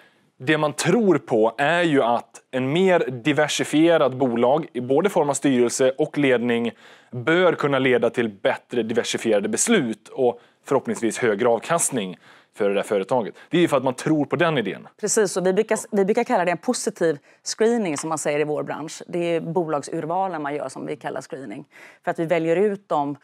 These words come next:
Speaker 2: som är jämställda, eh, och också uppfyller våra andra kriterier. Så att det är en positiv, eh, positivt urval, helt enkelt.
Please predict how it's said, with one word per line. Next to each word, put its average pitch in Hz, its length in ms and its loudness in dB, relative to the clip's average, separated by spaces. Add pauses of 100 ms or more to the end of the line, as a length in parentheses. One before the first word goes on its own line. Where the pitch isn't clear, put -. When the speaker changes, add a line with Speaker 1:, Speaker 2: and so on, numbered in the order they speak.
(120)
Speaker 2:
som - 180 -8
är 185 180 2
jämställda, 135 760 -4 (500)
eh, - 340 -8
och - 160 -8 (140)
också - 300 -10
uppfyller 151 280 -8
våra 147 240 -2
andra 147 240 -4
kriterier. - 640 -8
Så - 120 -18
att 160 60 -12
det 170 60 -6
är 160 40 -4
en 151 80 -6
positiv, 135 600 -6
eh, 113 60 -12 (480)
positivt 208 340 -10
urval, 165 420 -8
helt - 180 -18
enkelt. - 200 -20